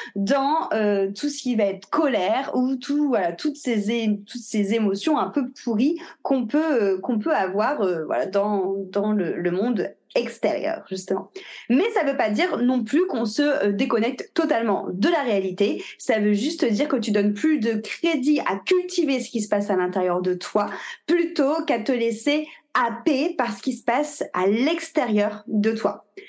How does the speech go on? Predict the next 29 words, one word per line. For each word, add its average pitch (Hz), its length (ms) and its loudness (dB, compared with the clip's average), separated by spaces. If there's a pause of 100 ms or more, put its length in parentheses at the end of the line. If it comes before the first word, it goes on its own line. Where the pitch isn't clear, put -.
(140)
Donc 262 140 4
déjà, 302 200 2 (120)
ça 359 160 0
pour 294 160 0
moi, 302 120 2
c'est - 200 -2
hyper 302 260 2
important 277 460 0 (280)
de, 214 160 4
euh, 208 500 2
mettre 214 240 0
ça 262 300 0
en 190 300 2
avant 226 280 2 (100)
et 233 100 2
de 233 120 4
mettre 254 320 0
un 220 100 2
point 302 380 0
d'honneur 262 420 0
à - 220 0
honorer 277 460 2
ce - 180 -2
truc-là 214 460 0 (420)
pour 381 320 2
ne 277 120 2
pas 311 260 0
se 294 180 -2
chercher 240 460 2